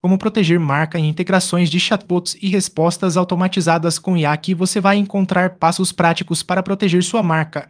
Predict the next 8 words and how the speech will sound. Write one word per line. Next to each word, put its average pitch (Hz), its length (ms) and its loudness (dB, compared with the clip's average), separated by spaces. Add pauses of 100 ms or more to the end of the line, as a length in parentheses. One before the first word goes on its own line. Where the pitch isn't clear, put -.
(220)
manter 175 300 2
a 190 60 -2
privacidade 190 680 2
dos 156 220 -2
usuários 143 600 0
e 196 60 -6
garantir 196 460 0
compliance. 180 840 -2